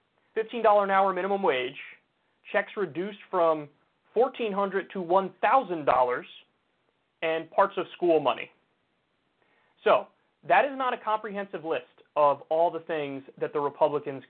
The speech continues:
cut from the one point nine trillion dollar Democratic plan. But suffice to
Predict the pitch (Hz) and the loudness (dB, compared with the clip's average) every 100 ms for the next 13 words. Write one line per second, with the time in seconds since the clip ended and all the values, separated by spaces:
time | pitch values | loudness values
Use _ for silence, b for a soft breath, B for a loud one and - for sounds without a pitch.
0 | - 185 156 - _ _ _ - 156 143 | -4 2 2 0 _ _ _ -4 -4 -4
1 | 135 156 151 156 143 139 - 147 135 131 | -4 -4 -4 -6 -4 -4 -4 -4 0 2
2 | 131 127 127 _ _ _ 160 151 135 147 | 2 0 -4 _ _ _ 0 0 2 -2
3 | 127 - 135 107 95 _ _ _ _ - | -2 -4 -8 -8 -14 _ _ _ _ -2
4 | 151 - 269 269 202 | -2 0 0 0 -4